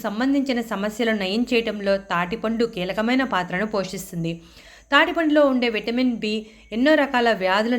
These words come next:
నివారించటంలో ముఖ్యమైన పాత్రను పోషిస్తుంది. కాల్షియం, ఫాస్ఫరస్ సమృద్ధిగా ఉండటం వలన ఎముకలు ఆరోగ్యంగా ఉండటమే కాకుండా వయసు పెరిగే కొద్దీ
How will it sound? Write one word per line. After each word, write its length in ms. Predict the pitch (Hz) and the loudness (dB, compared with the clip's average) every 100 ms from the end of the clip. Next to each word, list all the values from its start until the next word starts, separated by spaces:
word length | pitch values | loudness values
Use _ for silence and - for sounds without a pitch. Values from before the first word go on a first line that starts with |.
| 208 | 0
నివారించటంలో 800 | 190 220 269 262 247 214 202 196 190 | 0 2 2 0 -2 -2 0 -2 -2
ముఖ్యమైన 440 | 190 - 254 247 233 | -6 -2 0 0 0
పాత్రను 360 | 202 185 185 208 214 | -2 -4 -4 -4 -2
పోషిస్తుంది. 600 | 202 185 175 180 160 170 170 - - - | -4 -4 -8 -8 -6 -6 -10 -18 -8 0
కాల్షియం, 440 | 269 320 302 311 | 2 2 0 -2
ఫాస్ఫరస్ 460 | 247 226 - 220 220 - | 0 -2 -4 -4 -4 -4
సమృద్ధిగా 500 | 208 240 285 247 220 208 | -2 0 0 0 0 -2
ఉండటం 300 | 196 214 214 | -2 -2 -2
వలన 240 | 202 196 180 180 - - - 214 | -2 -2 -4 -6 -14 -18 -4 0
ఎముకలు 340 | 247 254 220 - | 0 0 0 0
ఆరోగ్యంగా 520 | 185 247 240 247 240 226 | 2 2 0 -2 0 0
ఉండటమే 360 | 202 196 208 214 208 | 0 -4 -4 -4 -4
కాకుండా 440 | 185 180 202 196 190 | -6 -6 -4 -2 0
వయసు 280 | 196 254 277 302 | 0 0 0 -4
పెరిగే 260 | 208 214 277 | -4 -2 0
కొద్దీ 280 | 269 185 220 | -2 -4 -6